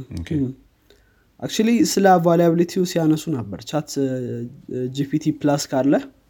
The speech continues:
Speaker 2: እ፣ ጂ ፒ ቲ ፎርን፣
Speaker 1: ም።
Speaker 2: እ፣ አይ ቲንክ ዌት ሊስት ላይ መግባት
Speaker 1: አዎ።
Speaker 2: ትችላለህ ለመጠቀም። አ፣ ግን የኢሜጁን እንትን እስካሁን ድረስ፣ አም፣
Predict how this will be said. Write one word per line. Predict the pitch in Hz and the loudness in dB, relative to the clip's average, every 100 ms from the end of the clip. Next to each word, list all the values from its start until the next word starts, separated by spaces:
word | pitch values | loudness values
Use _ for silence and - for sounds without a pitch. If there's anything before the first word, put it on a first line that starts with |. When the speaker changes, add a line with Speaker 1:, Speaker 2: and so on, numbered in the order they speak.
| _ _ _ _ | _ _ _ _
Speaker 2:
እ፣ | 139 135 | -10 -8
ጂ | 135 143 | -6 -8
ፒ | - | -6
ቲ | 156 | -8
ፎርን፣ | 151 147 147 190 | -2 0 2 2
Speaker 1:
ም። | 190 151 | 2 0
Speaker 2:
እ፣ | 135 123 123 120 120 113 107 | 0 -2 -4 -4 -6 -6 -8
አይ | 123 | -8
ቲንክ | 156 160 143 | -8 -6 0
ዌት | 139 139 | -2 -2
ሊስት | 147 139 | -8 -8
ላይ | 139 127 | -6 -4
መግባት | 135 135 127 | -4 -4 -2
Speaker 1:
አዎ። | 90 | -4
Speaker 2:
ትችላለህ | 87 113 107 220 - _ _ | -4 -6 -6 -6 -10 _ _
ለመጠቀም። | 135 123 120 113 143 - _ _ _ _ _ _ _ _ _ _ 135 | -8 -6 -4 -6 -6 -8 _ _ _ _ _ _ _ _ _ _ -2
አ፣ | 143 143 139 135 | 2 2 2 0
ግን | 156 208 139 | 4 4 4
የኢሜጁን | 151 160 - 180 185 185 170 175 170 | 4 2 2 2 6 4 4 2 2
እንትን | 180 226 196 | 0 -2 -6
እስካሁን | - 143 139 | -6 -4 0
ድረስ፣ | 135 160 - - - | 0 0 -4 -12 -10
አም፣ | 120 117 113 110 107 101 | -8 -6 -6 -8 -10 -10